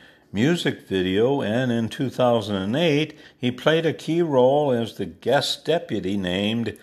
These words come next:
Skunk in the Toby Keith film Beer for My Horses. In July two thousand and ten,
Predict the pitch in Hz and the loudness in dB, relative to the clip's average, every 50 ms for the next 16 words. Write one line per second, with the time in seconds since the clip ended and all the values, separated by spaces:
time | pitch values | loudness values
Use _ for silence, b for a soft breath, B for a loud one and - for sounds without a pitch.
0 | B B B - - - - - - 185 170 120 98 107 110 - - - - _ | B B B -10 -8 -8 -6 0 2 4 4 4 2 -2 -8 -10 -14 -20 -20 _
1 | b b b b b b b b b b b b b - - 104 98 101 104 104 | b b b b b b b b b b b b b -14 -10 -6 -4 -2 0 0
2 | 101 98 - - - - - - 78 78 82 82 80 78 - - - - - _ | -2 -2 -4 -8 -14 -16 -14 -10 -6 -2 0 0 0 0 -2 -6 -10 -18 -20 _
3 | - - - 123 139 135 127 135 135 131 123 - - - - 123 117 117 117 110 | -6 0 2 2 2 2 0 -2 -4 -6 -8 -12 -16 -10 -4 -2 -2 -2 -2 -4
4 | - - - - 110 110 107 101 101 104 104 101 98 - - - _ - 87 78 | -8 -14 -8 -4 0 0 2 2 2 2 2 0 -2 -6 -10 -20 _ -16 -14 -6
5 | 76 101 113 123 131 123 127 123 117 - - 113 107 104 104 107 107 101 87 87 | 0 2 4 4 6 4 4 2 0 -2 -2 0 0 2 2 2 0 0 0 0
6 | 82 76 71 69 - - - - 67 - - - - - _ _ _ _ _ _ | -2 -2 -2 -4 -8 -12 -16 -18 -20 -20 -20 -20 -20 -20 _ _ _ _ _ _
7 | _ _ _ _ _ _ _ _ _ _ _ _ _ _ _ b b b b b | _ _ _ _ _ _ _ _ _ _ _ _ _ _ _ b b b b b
8 | b b b b b b b b 120 117 120 120 135 139 143 156 156 131 107 98 | b b b b b b b b 0 0 0 2 2 2 4 4 4 4 4 4
9 | 101 110 123 135 139 127 - - - 127 120 - - 123 120 120 120 113 117 120 | 2 2 0 -2 -4 -6 -8 -8 -8 -8 -4 0 2 2 4 4 2 2 0 -2
10 | 120 120 120 117 120 - - 120 101 80 71 73 82 92 101 98 87 | -2 -2 -2 -4 -6 -6 -6 -4 -4 -4 -6 -6 -8 -8 -10 -10 -12